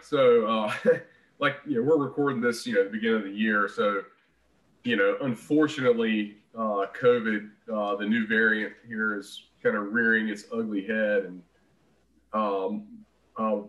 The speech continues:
we were talking about this at the beginning, but, you know, my wife and my children and I had a, had a nice vacation plan after Christmas. We had planned it all year, um, going to Mexico,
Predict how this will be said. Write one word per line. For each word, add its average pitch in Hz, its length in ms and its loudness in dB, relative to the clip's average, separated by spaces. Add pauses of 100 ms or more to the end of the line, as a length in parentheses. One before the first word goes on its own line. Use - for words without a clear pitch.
(140)
we 127 80 -2
were 113 140 0
talking 117 340 0
about 104 220 0
this 110 200 -6
at 113 120 -2
the - 40 -12
beginning, 104 460 -2
but, - 200 -2
you 113 80 -2
know, - 240 4 (200)
my 107 120 0
wife 120 400 2 (100)
and 117 80 -4
my 113 100 -2
children 113 420 -2
and 104 80 -2
I 101 260 0
had 113 120 0
a, 117 80 -2 (140)
had 120 120 0
a 123 60 4
nice 123 260 0
vacation 131 600 -2
plan 131 560 2 (160)
after 110 200 -2
Christmas. 131 540 -4
We 113 60 0
had - 200 -6
planned 120 220 4
it 117 80 -4
all 120 260 4
year, 127 480 2 (720)
um, 104 540 0
going 120 160 4
to 127 80 0
Mexico, - 520 -2